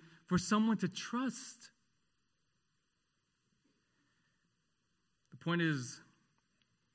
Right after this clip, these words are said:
it's not a spiritual method or program that dispels anxieties. It's fellowship and trust in a person that dispels anxieties.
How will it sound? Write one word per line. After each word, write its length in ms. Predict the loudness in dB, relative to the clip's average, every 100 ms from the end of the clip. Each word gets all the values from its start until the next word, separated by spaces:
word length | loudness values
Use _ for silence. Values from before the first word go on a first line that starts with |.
| _ _
it's 160 | -10 -2
not 380 | 2 4 4 0
a 40 |
spiritual 640 | -4 0 4 6 4 2 4
method 480 | 4 2 0 -2
or 140 | -2 -8
program 760 | -6 -2 -2 -2 -4 -4 -8 -10 -20 _ _ _ _ _ _ _ _ _ _ _ -6
that 120 | -2
dispels 640 | -2 -4 -4 0 0 -2
anxieties. 1040 | -2 -4 -2 -2 -2 -2 -4 -8 -12 -20 -20 _ -12
It's 220 | -8 -8
fellowship 800 | -6 0 2 2 0 0 -2 0
and 160 | -4
trust 720 | -4 -4 2 2 0 -8 -14 -20 _ _ _ _ _ _ _ -6
in 100 | -6
a 40 |
person 640 | -6 -2 -2 -2 -8 -10 -12 -20 _ _ _ _ _ _ _ _ _ -10
that 120 | -8
dispels 640 | -8 -10 -8 -8 -8 -12 -12
anxieties. 720 | -12 -10 -10 -10 -12 -14